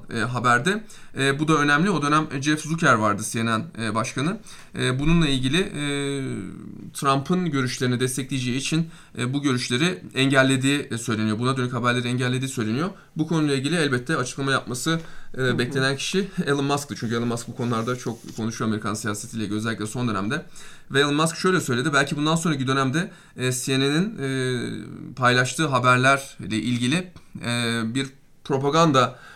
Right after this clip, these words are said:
Speaker 1: e, uyarısı yapmak gerekebilir", e, diye bir ta-, e, ifadesi kullandı. İfade kullandı ki bu da, e, yine, e, önemli bir eleştiri. Bunu bu şekilde,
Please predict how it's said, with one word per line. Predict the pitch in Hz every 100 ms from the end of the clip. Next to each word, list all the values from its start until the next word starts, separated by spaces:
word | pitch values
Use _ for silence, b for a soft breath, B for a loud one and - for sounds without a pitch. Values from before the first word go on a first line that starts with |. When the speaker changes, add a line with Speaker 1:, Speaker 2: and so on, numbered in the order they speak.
| B -
Speaker 1:
e, | 117 117 113
uyarısı | 139 127 120 120 143 131 -
yapmak | 123 123 131 135
gerekebilir", | 127 123 127 123 123 - B B -
e, | 107 113
diye | 120 139
bir | 131 135 -
ta-, | - 120
e, | 123 120 120
ifadesi | 120 127 123 120 123
kullandı. | 123 123 113 123 165 180 B -
İfade | 110 123 143
kullandı | 143 120 123 160
ki | 156
bu | -
da, | 135 147
e, | 127 123
yine, | 123 131 131 135 - -
e, | 117 110 101 90 82 -
önemli | 123 123 123
bir |
eleştiri. | 143 123 123 127 143 147
Bunu | 123 - 120
bu |
şekilde, | 123 123 113 123 160